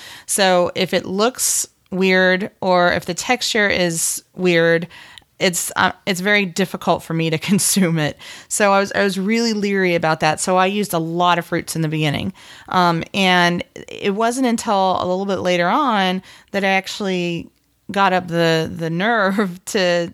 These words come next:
to taste one of Vicky's. And while I didn't particularly care for, I don't particularly care for, like, cucumbers or celery or anything really strong like that, that in there, I found that I could do spinach j-, fine,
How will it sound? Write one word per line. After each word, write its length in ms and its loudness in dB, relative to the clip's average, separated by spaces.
to 120 -8
taste 640 -4
one 220 0
of 80 -2
Vicky's. 520 0
And 280 2
while 120 0
I 60 6
didn't 220 2
particularly 380 -2
care 280 0
for, 420 0
I 120 0
don't 240 0
particularly 400 -4
care 200 0
for, 160 -2
like, 160 0
cucumbers 760 0
or 340 2
celery 720 2
or 80 2
anything 320 2
really 200 0
strong 560 0
like 180 -2
that, 400 -2
that 240 0
in 80 -2
there, 240 0
I 80 -2
found 260 0
that 100 0
I 120 2
could 260 -4
do 300 0
spinach 760 -2
j-, 360 -10
fine, 540 0